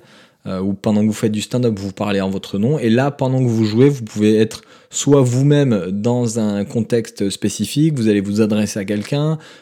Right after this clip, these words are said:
euh, et cetera. Mais là, vous êtes un peu, euh, en mode mini-théâtre pendant, euh, quelques secondes, où vous allez jouer la blague que vous allez dire, que vous venez de raconter, ou vous allez jouer un élément de la blague, ou vous allez surjouer un petit truc à la fin. Donc ça, ça s'appelle un act-out.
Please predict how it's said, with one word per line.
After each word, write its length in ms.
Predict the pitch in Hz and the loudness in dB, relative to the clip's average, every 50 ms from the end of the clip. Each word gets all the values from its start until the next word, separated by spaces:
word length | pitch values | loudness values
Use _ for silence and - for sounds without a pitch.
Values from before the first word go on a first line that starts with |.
| _ _ - | _ _ -12
euh, 240 | 104 98 95 92 92 | -8 -6 -6 -4 -2
et 100 | 95 101 - | -4 -4 -6
cetera. 460 | - - - 101 98 117 147 170 160 | -8 -8 -6 -4 -2 -2 -2 -2 -2
Mais 140 | 120 113 110 | 2 2 4
là, 140 | 117 135 147 | 4 4 2
vous 240 | 143 127 120 120 131 | 2 2 2 2 2
êtes 140 | 123 127 | 2 2
un 80 | 127 113 | 0 -2
peu, 340 | 107 - 143 147 151 143 127 | 0 2 4 6 6 6 6
euh, 100 | 113 104 - | 4 2 0
en 140 | - 123 120 | -2 -2 0
mode 260 | 123 135 143 143 131 | 2 2 2 2 2
mini-théâtre 960 | 117 110 110 120 127 143 151 156 151 156 - 107 110 135 156 - - - - - | 2 2 2 2 4 4 4 4 2 2 0 0 0 0 -2 -4 -8 -16 -8 -4
pendant, 360 | - 117 117 117 120 113 101 | -2 -2 0 0 0 0 0
euh, 140 | 95 95 92 | 0 -2 -2
quelques 320 | - 135 127 123 - 117 | -2 -4 -4 -2 -2 -2
secondes, 320 | 107 101 117 135 160 180 175 - - - _ _ - 123 | 0 0 0 0 0 0 -2 -6 -14 -20 _ _ -4 -2
où 60 | 120 | 0
vous 140 | 120 117 131 | 4 6 6
allez 220 | 131 135 139 127 | 6 6 6 4
jouer 500 | 113 107 113 123 143 156 170 190 196 175 - | 4 2 2 4 6 6 6 6 2 0 0
la 160 | 120 120 113 | 2 2 2
blague 260 | 120 135 139 135 135 | 4 4 2 2 2
que 80 | - 131 | 0 -2
vous 200 | 113 101 98 98 | -2 0 0 -2
allez 180 | 95 92 92 | 0 -2 -2
dire, 280 | 92 107 131 160 131 123 | -2 -2 -4 -4 -6 -6
que 100 | - - | -2 -2
vous 100 | 107 98 | -2 -2
venez 240 | 92 92 98 120 147 | -2 -2 -2 0 0
de 60 | 151 | 0
raconter, 560 | 131 113 107 - - - - 110 139 180 175 _ _ - - - - - - _ - - | -2 -6 -6 -10 -14 -6 -4 -2 -2 -4 -6 _ _ -20 -20 -20 -20 -20 -20 _ -4 0
ou 80 | 165 | 0
vous 220 | 165 156 139 123 123 | 2 2 2 4 4
allez 240 | 120 120 123 123 | 6 6 6 4
jouer 480 | 113 - 131 131 147 156 165 170 170 170 - - | 4 2 2 2 4 4 4 4 2 0 -4 -8
un 280 | - 143 151 156 151 143 | -6 -4 -2 0 0 2
élément 440 | 131 123 123 120 120 123 127 135 139 | 2 4 4 4 4 2 2 0 0
de 120 | 139 123 | 0 0
la 80 | 113 101 | 0 2
blague, 340 | 107 113 113 120 127 120 110 | 2 2 2 2 2 2 0
ou 80 | 101 | 0
vous 220 | 101 101 101 101 104 | -2 -2 0 0 2
allez 180 | 101 110 117 | 2 2 0
surjouer 460 | 113 - - 117 110 104 104 120 131 | 0 -4 -6 -4 -4 -2 -2 -2 -2
un 80 | 131 120 | -2 -2
petit 140 | 107 - - | -4 -6 -8
truc 200 | - - 131 - | -12 -12 -6 -4
à 60 | 120 | -4
la 80 | 107 101 | -4 -4
fin. 160 | - 82 87 | -6 -8 -8
Donc 160 | 98 101 104 | -8 -8 -8
ça, 260 | - - - - 131 | -8 -8 -6 -4 -4
ça 100 | 117 - | -4 -4
s'appelle 300 | - 117 107 - 120 127 | -4 -6 -2 -2 -2 -2
un 300 | 127 117 110 107 104 107 | -2 -2 -2 0 0 -2
act-out. 480 | 110 - - - - - 127 - - | -4 -6 -6 -10 -10 -10 -12 -18 -20